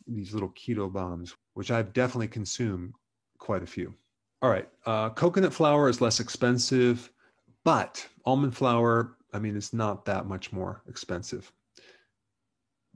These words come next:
Now, as far as the last point, oxalates,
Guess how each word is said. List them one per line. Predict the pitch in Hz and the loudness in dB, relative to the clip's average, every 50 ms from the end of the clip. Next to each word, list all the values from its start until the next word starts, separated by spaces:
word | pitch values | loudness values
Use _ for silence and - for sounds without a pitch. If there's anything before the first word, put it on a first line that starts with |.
| _ _ - | _ _ 0
Now, | 120 117 98 104 | 0 2 2 0
as | 117 - | -2 0
far | - 123 110 104 | 2 4 4 4
as | 104 101 - - | 2 0 -2 -6
the | - 117 | -6 -4
last | 107 107 113 127 131 127 - | 0 2 2 2 2 0 -4
point, | - - 131 123 120 120 | -4 -2 -2 -2 -2 -2
oxalates, | - 113 113 120 120 - - 147 151 160 170 - - - - | -2 0 0 0 -2 -4 -4 -2 -2 -2 -4 -6 -10 -16 -18